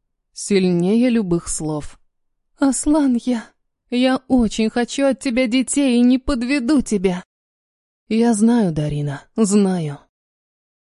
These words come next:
Ночь выдается очень тревожной. Мне снятся сны, будто Зарина в опасности, и я просыпаюсь с громким вскриком. Аслан прижимает мою голову к своей груди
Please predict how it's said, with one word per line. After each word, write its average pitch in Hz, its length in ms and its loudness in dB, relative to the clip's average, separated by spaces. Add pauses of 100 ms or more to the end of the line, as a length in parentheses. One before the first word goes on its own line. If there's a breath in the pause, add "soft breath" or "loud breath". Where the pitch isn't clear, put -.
(380)
Ночь 240 460 2
выдается 226 880 -2
очень 208 400 -2
тревожной. 170 680 -4 (380)
Мне 233 380 2
снятся 226 520 -2
сны, 247 360 2
будто 202 380 -2
Зарина 214 440 0
в 196 60 -4
опасности, 185 920 -4 (240)
и 247 60 2
я 262 240 2
просыпаюсь 277 720 -2
с - 40 -2
громким 233 540 0
вскриком. 165 560 -6 (1000)
Аслан 247 500 0
прижимает 202 560 -2
мою 202 280 0
голову 208 380 -2
к - 80 -12
своей 208 340 -2
груди 208 580 0